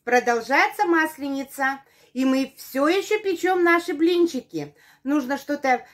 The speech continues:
м, оригинальное, красивое, э, потому что уже третий день, наелись, но нужно проявить фантазию и интерес. Я вам предлагаю шоколадные блинчики в виде треугольничков.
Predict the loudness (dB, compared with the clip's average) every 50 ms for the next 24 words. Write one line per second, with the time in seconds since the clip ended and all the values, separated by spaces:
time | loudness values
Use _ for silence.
0 | _ _ _ _ -8 -6 -4 -2 -2 0 2 2 2 0 -2 -4 -4 -2 0 2
1 | 4 4 4 4 2 0 0 -2 -6 -6 -6 -6 -6 -6 -6 -8 -4 0 0 0
2 | 0 0 0 0 -2 -2 -2 -2 -4 -4 -6 -12 _ _ -20 -20 -20 -12 -4 -2
3 | 0 0 0 -2 -4 -8 -4 0 0 0 0 -2 -4 -4 -4 -2 -2 -4 -4 -2
4 | 0 0 0 0 -2 -6 -10 -10 -6 -4 -2 -2 -2 -2 -6 -10 _ _ -4 -2
5 | 0 0 0 0 -2 -2 -2 -2 0 0 0 0 0 -2 -2 0 2 2 2 2
6 | 0 0 0 0 0 -2 -2 -2 -4 -4 -2 0 0 0 0 0 0 0 0 0
7 | 2 0 0 0 0 0 0 2 2 0 0 -2 -2 0 0 2 2 0 -2 -4
8 | _ _ -20 _ _ -6 -4 -4 -2 -4 -4 -6 -4 -6 -4 -2 0 0 0 2
9 | 4 4 4 4 4 2 -4 -6 -12 _ _ -20 -12 -12 -10 -6 -2 -2 -2 0
10 | 2 2 2 2 2 0 -4 -4 -4 -4 -4 -6 -6 -6 -8 -8 -8 -10 -8 -6
11 | -4 -2 0 0 -2 -2 -6 -16 -20 _ _ -8 -8 -8 -8 _ -20 -20 -20 -18
12 | -14 -6 -4 -4 -2 -2 -4 -6 -6 -4 -4 -4 -2 -4 -4 -6 -4 -4 -6 -8
13 | -10 -12 -16 -18 -18